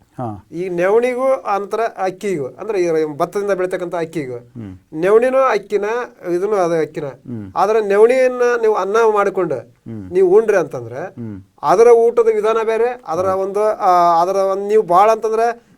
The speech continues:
Speaker 2: ಒಂದ್ಸರಿ ಅದಕ್ಕೆ ರುಚಿ ಬರ್ತಾ ಇಲ್ಲ.
Speaker 1: ಹ್ಮ್.
Speaker 2: ಈಗ ನಾವು ತಿಂದಿರ್ತೀವಿ, ನಮ್ಗೇನು ಅದು ಭಯ ಇಲ್ಲ.
Speaker 1: ಹೌದು.
Speaker 2: ಈಗ ನಾವು ಅದಕ್ಕೆ ಮಾರ್ಪಾಡಾಗ್ಬೇಕಂದ್ರೆ ಅದಕ್ಕೆ ಆಹಾರ ಪದ್ಧತಿಗಳನ್ನ ನಾವು ಚೇಂಜ್ ಮಾಡ್ಕೋಬೇಕಂತಂದ್ರೆ
Speaker 1: ಹ್ಮ್, ಹ್ಮ್.
Speaker 2: ಸ್ವಲ್ಪ ಅದ್ರ ಬಗ್ಗೆ ನಾವು ಏನ್ ಮಾಡ್ಬೇಕಂದ್ರೆ ಮುಂಚೆಗೆ ಸ್ವಲ್ಪ ಏನ್ರ ನಮ್ಗೆ,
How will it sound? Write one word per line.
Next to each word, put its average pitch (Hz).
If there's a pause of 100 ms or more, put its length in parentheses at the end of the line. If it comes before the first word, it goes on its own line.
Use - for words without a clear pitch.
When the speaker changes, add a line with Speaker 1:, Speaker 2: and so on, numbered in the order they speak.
Speaker 2:
ಒಂದ್ಸರಿ 214
ಅದಕ್ಕೆ 233
ರುಚಿ 196
ಬರ್ತಾ 214
ಇಲ್ಲ. 196
Speaker 1:
ಹ್ಮ್. 135 (100)
Speaker 2:
ಈಗ 180
ನಾವು 175
ತಿಂದಿರ್ತೀವಿ, 226
ನಮ್ಗೇನು 214
ಅದು 196
ಭಯ 180
ಇಲ್ಲ. 190
Speaker 1:
ಹೌದು. 113 (160)
Speaker 2:
ಈಗ 160
ನಾವು 170
ಅದಕ್ಕೆ 175
ಮಾರ್ಪಾಡಾಗ್ಬೇಕಂದ್ರೆ 185
ಅದಕ್ಕೆ 196
ಆಹಾರ 180
ಪದ್ಧತಿಗಳನ್ನ 196
ನಾವು 180
ಚೇಂಜ್ 180
ಮಾಡ್ಕೋಬೇಕಂತಂದ್ರೆ 147
Speaker 1:
ಹ್ಮ್, 104
ಹ್ಮ್. 87 (120)
Speaker 2:
ಸ್ವಲ್ಪ 262
ಅದ್ರ 220
ಬಗ್ಗೆ 233
ನಾವು 220
ಏನ್ 220
ಮಾಡ್ಬೇಕಂದ್ರೆ 214
ಮುಂಚೆಗೆ 220
ಸ್ವಲ್ಪ 240
ಏನ್ರ 226
ನಮ್ಗೆ, 220